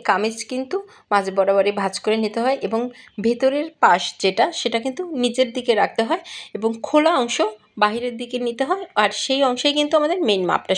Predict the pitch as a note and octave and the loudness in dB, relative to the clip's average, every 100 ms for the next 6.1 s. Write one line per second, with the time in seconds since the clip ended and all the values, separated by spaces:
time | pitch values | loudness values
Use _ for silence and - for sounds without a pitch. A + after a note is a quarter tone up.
0 | - D#3+ D#3 D#3 - _ _ _ _ D4+ | -2 -4 -2 -4 -6 _ _ _ _ -14
1 | D4+ A#3+ A3+ B3+ C4 C4 C4+ C4+ C#4 - | -4 0 0 0 -2 -4 -2 -2 -2 6
2 | A3 A3+ B3 B3 C4+ C4+ B3 B3 A#3 G3+ | 8 8 6 2 -2 0 0 2 4 4
3 | A#3 - A3 A#3 A#3+ B3 B3 B3 C#4 C4 | 4 2 0 0 -2 -2 -2 -2 0 0
4 | G#3 A3 A3+ G3 B3+ A#3 G#3+ G#3+ G#3 G3 | 0 0 2 2 0 -2 -2 -2 -2 -4
5 | F3+ - G3 E3+ - - F3+ - - - | -4 -2 -2 -4 -6 -10 -12 -16 -12 0
6 | F#3+ | 0